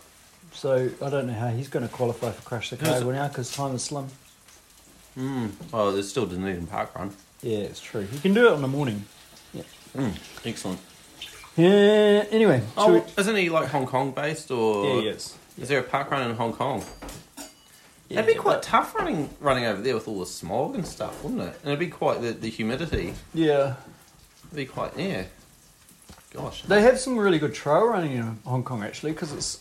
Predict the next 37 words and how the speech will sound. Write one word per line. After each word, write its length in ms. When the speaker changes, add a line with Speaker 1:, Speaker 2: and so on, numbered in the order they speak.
Speaker 1:
it's, 320
it's 180
a 40
bunch 300
of 100
islands 400
with 160
big 120
mount-, 320
mountains 500
in 100
them 160
and, 200
and 220
all 120
the 280
settlements 520
around 220
the 100
edges. 380
Speaker 2:
Right, 420
okay. 360
Speaker 1:
Yeah. 180
Speaker 2:
Do 80
they 80
have 140
snakes 400
there? 220
Speaker 1:
Probably. 600
But 160
they 80
might 200
have 100
died 260
from 160
smog. 420
Speaker 2:
Mm. 260